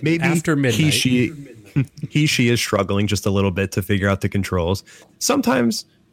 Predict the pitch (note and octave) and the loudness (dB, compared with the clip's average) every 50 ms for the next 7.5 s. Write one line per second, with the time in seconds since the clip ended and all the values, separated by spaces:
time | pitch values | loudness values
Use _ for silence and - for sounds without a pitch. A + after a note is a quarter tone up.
0 | _ _ _ - - F#2 F#2 - - - G2 G#2+ A2 A#2 B2+ B2 A#2+ A2 - A#2+ | _ _ _ -6 -4 -4 -4 -2 0 0 0 2 2 2 2 0 0 0 0 0
1 | A#2 B2 C3 C3 B2+ B2 A#2+ A#2+ B2 B2 A#2+ - - G#2+ - - B2+ B2+ C3 B2+ | 0 2 2 2 2 2 2 2 0 0 -2 -4 -4 -4 -2 0 0 0 2 2
2 | B2 B2 B2 A#2+ A#2 _ _ _ _ - A2 G2 G#2 G#2 B2 D#3 C#3+ B2 A#2 B2 | 2 2 0 -2 -6 _ _ _ _ -4 -2 0 2 2 2 0 2 2 0 0
3 | C#3 - _ _ _ _ _ - G#2 G2+ G2+ G2+ G2 G2 - A2 A2 G#2+ G#2 G2+ | 0 -4 _ _ _ _ _ -4 -2 0 2 2 0 0 0 -2 -2 0 0 0
4 | F#2+ F2+ E2+ F2 G2 G#2+ A#2+ C#3+ - C#3+ C#3 - D3 D3+ C#3+ C3+ C3 - - A3 | 0 -2 0 0 0 0 0 0 0 -2 -2 0 0 0 0 0 -2 -2 -2 -2
5 | C4 B3+ G3 E3+ E3+ - - A#2 A#2 A#2 G#2+ - A2 G#2 G#2 G#2+ G2+ G2 G2 F2+ | 0 0 2 0 0 0 0 0 0 0 0 0 0 0 0 0 0 0 -2 0
6 | - C#3 C#3 A#2 F#2 F#2+ F#2+ F#2+ _ - - - _ _ _ _ - F#3 G#3+ C4+ | 0 0 2 2 0 0 -2 -4 _ -20 -20 -20 _ _ _ _ -4 -2 0 0
7 | C#4+ B3 - - - D3+ C#3+ - - - | 0 -2 -2 0 0 0 0 0 -4 -8